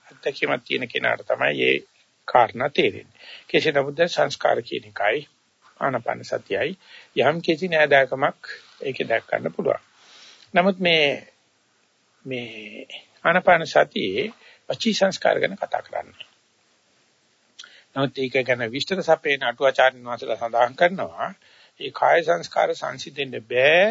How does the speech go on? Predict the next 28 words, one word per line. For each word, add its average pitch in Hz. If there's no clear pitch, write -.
වචී 147
සංස්කාර 143
සංසිඳවන්න 120
නැතුව. -
වචී 151
සංස්කාර 147
කියලා 160
කියන්නේ 151
වචනේ 143
කියලා 143
කියන්නේ 139
නම් 139
අපි 117
මේ 127
කතා 110
කරන 131
දේනේ. 156
වචී 151
සංස්කාර 147
කියලා 127
කියන්නේ 127
වචනේ 139
හැදෙන්න 127
ඉස්සර 127
වෙලා 135
හිත 120
ඇතුලේ 123
කෙරෙන 117